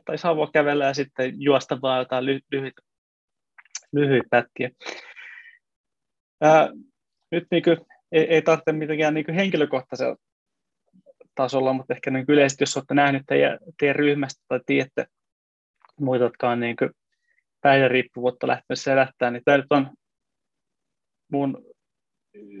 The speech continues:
niinku tämmönen käs-, käsitys, että se varmasti niinku yksi asia, mikä on niinku tosi vaikeaa tämmöiselle päihderiippuvaiselle, on se, että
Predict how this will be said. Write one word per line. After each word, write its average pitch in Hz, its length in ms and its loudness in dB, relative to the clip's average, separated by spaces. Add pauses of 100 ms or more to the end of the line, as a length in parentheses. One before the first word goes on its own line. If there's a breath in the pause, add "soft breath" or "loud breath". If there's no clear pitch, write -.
(100)
niinku 139 360 -4
tämmönen 135 320 0
käs-, 143 280 0
käsitys, 147 440 0
että - 260 -6 (1700)
se 147 200 2
varmasti 151 400 0
niinku 151 140 0
yksi 160 140 -4
asia, 160 140 2
mikä 131 260 -2
on 127 60 -6
niinku 131 220 -14 (1120)
tosi 131 200 -2
vaikeaa 135 480 2
tämmöiselle 127 400 -10
päihderiippuvaiselle, 123 920 -2
on 123 100 -4
se, 127 140 0
että 131 280 0